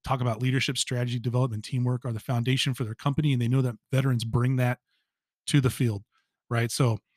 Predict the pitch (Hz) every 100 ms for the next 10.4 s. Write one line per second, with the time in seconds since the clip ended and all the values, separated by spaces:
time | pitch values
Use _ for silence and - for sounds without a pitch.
0 | _ - 143 143 123 139 156 160 156 -
1 | 139 127 - 104 101 - _ _ _ _
2 | _ _ _ _ _ _ _ _ _ 127
3 | 123 143 135 160 143 127 120 104 120 131
4 | 120 123 127 123 113 110 107 104 - _
5 | _ _ _ _ _ _ _ _ _ _
6 | _ _ _ 151 143 254 - 190 165 156
7 | 139 156 139 127 180 147 139 151 151 165
8 | - _ _ 143 156 156 170 143 - 147
9 | 113 - 185 - 185 151 - 151 - 120
10 | 135 139 101